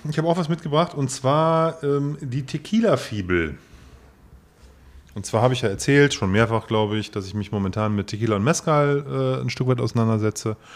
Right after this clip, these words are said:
Und da hab ich gesagt, muss ich mir mal ein bisschen, äh, Literatur dazu organisieren.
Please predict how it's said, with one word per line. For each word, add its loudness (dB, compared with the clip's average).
Und 2
da 4
hab 4
ich -10
gesagt, 0
muss 2
ich -4
mir 4
mal 4
ein -2
bisschen, -2
äh, -2
Literatur -4
dazu -2
organisieren. -2